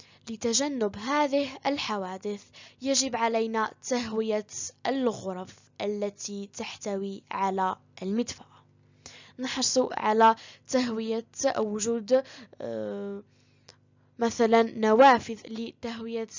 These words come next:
الغرف التي تحتوي على المدفأة. رابعًا، الصيغة الكيميائية لنواتج هذا التحول الكيميائي، يعني الصيغة الكيميائية لبخار الماء وغاز ثنائي أكسيد الكربون.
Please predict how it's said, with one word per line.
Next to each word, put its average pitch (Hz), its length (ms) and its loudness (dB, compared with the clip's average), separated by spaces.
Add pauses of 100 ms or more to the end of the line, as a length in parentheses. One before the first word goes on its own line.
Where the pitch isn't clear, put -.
(140)
الغرف 220 520 -4
التي 214 320 -10
تحتوي 214 600 -4
على 208 420 -2 (180)
المدفأة. 247 480 -6 (880)
رابعًا، 220 720 2 (440)
الصيغة 226 720 -4
الكيميائية 233 920 -6
لنواتج 220 840 -2
هذا 220 160 -4
التحول 202 720 -8
الكيميائي، 202 680 -10 (260)
يعني 220 380 -2
الصيغة 214 360 -6
الكيميائية 220 760 -6 (340)
لبخار 226 1160 0
الماء 262 460 2
وغاز 220 380 -2
ثنائي 214 420 -8
أكسيد 220 380 -8
الكربون. 208 720 -8